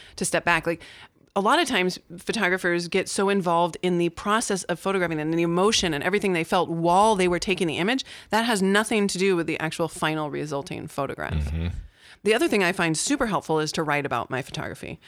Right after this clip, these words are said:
Speaker 1: because if you ask most photographers to talk about their photography, it's really hard to do.
Speaker 2: Yeah.
Speaker 1: But I think that we we kind of make work at the level of our language. And so it's really helpful to be able to have the words to describe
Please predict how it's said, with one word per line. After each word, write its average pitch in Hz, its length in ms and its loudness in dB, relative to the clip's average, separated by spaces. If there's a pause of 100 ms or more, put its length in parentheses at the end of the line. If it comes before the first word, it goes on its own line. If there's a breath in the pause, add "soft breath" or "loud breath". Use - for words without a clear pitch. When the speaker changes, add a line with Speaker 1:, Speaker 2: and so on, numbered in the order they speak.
(300 loud breath)
Speaker 1:
because 175 560 2
if 170 300 0
you 269 240 2
ask 233 280 0
most 190 220 0
photographers 147 540 -4
to 156 80 -12
talk 285 180 -2
about 220 160 0
their - 80 -6
photography, 156 420 -6
it's 147 140 -6
really 311 180 0
hard 196 320 -2
to 185 100 -10
do. 190 380 -2
Speaker 2:
Yeah. 92 280 4 (260 loud breath)
Speaker 1:
But 220 160 2
I 254 100 2
think 294 260 2
that 262 180 2
we 214 600 0 (300)
we 247 480 0
kind 226 240 -4
of 220 80 0
make 208 280 0
work 196 360 0
at 175 140 0
the 165 120 0
level 165 340 0
of 165 100 -2
our 151 100 0
language. 240 600 0
And 190 220 -2
so 180 220 0
it's 175 220 -2
really 233 400 0
helpful 180 600 -2
to 156 420 -4 (260 loud breath)
be - 180 0
able 196 240 2
to 165 240 -4
have 233 460 -2
the 202 80 2
words 170 540 0
to - 160 -4
describe 170 840 0